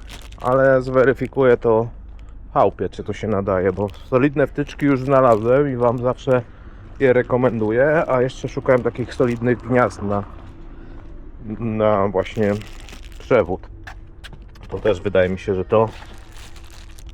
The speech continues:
może być ok, przynajmniej tak wstępnie. Inna opcja to jest to,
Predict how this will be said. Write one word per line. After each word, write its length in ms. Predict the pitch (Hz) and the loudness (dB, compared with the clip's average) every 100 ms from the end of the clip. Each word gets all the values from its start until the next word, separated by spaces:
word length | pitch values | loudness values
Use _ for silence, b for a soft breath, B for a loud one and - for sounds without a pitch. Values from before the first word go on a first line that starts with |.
| 90 | -4
może 300 | 101 107 98 | -2 0 -2
być 180 | 104 | 0
ok, 180 | 104 - 90 73 - | 0 0 -2 -2 -6
przynajmniej 420 | - 95 95 90 | -4 0 0 0
tak 160 | 95 85 - - - - - | -2 -4 -8 -16 -16 -18 -4
wstępnie. 420 | 131 107 - 87 - 131 | 0 0 -2 -12 -6 0
Inna 280 | 123 117 - | 4 4 4
opcja 480 | 117 87 - 123 123 | 0 -2 -4 -2 0
to 140 | 117 | 0
jest 360 | 117 107 - - | -2 -2 -6 4
to, 360 | 117 113 131 | 6 8 6